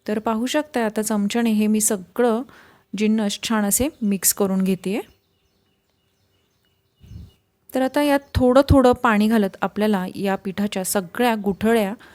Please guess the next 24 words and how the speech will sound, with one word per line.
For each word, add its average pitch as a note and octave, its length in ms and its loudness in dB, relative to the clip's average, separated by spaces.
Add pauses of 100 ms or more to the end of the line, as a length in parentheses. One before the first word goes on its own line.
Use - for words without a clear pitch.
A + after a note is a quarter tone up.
(260)
मोडून G3 300 2
काढायच्यात. F3 500 -2 (440)
तर A3+ 120 -2
मी A#3+ 160 0
whisker-ने A#3+ 640 2 (320)
या G3+ 120 0
गुठळ्या G#3+ 480 -2
छान G#3+ 260 -2
मोडून G3+ 300 0
काढणार G3 360 -2
आहे G#3 220 -2 (460)
आणि G#3+ 280 0
अगदी G#3+ 360 0
आपण D4 280 2
भज्याचं A#3+ 440 2
पीठ C4+ 240 -6
कसं B3+ 440 0 (500)
करतो G3+ 540 -2
त्याप्रमाणे A3 720 0
हे G3+ 100 -2
पीठ G3+ 320 -2
आपल्याला G3 420 0 (600)
छान G3+ 180 0
असं G#3 260 2